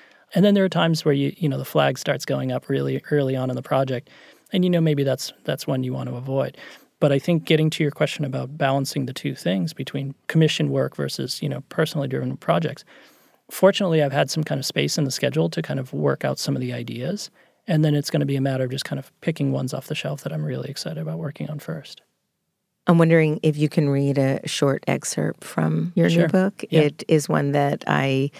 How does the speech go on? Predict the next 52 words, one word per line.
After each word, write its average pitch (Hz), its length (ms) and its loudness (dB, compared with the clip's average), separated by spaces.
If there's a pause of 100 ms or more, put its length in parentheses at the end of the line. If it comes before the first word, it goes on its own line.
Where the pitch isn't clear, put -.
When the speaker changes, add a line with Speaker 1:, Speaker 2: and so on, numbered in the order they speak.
(220)
Speaker 2:
took 170 120 4
a 165 60 6
long 147 240 4
time 143 320 0
thinking 156 360 4
about, 175 360 4
and 147 140 2
I 143 60 0
was 139 220 0
really 139 200 6
happy 135 360 0
when 143 200 0
I 147 120 2
asked 143 340 0
you 147 140 6
earlier 147 420 4
before 147 380 0
the 147 80 0
show 147 300 0
if, 151 260 -2
if 143 220 0
you 147 100 4
would 143 220 0 (100)
mind 147 240 2
reading 147 300 2
that. 147 280 -2
You 147 100 -4
said - 220 -2
it 143 60 -4
was - 180 -4
your 147 80 -4
favorite - 420 -2
spread - 280 0
in 139 120 0
the - 100 0
Speaker 1:
Yeah. - 200 0
Speaker 2:
book. - 180 -12 (680)
Speaker 1:
Okay. 139 260 -8 (1160)
"My 143 140 2
whole 165 180 4
life 165 320 2
up 147 120 0
to - 100 -6
this 127 200 -2
point 123 340 -4
has 127 200 -6
been 139 160 2
about 127 240 -2
other 131 240 -2
people, - 460 -6 (360)
mostly 160 360 2
leaving. 131 380 -2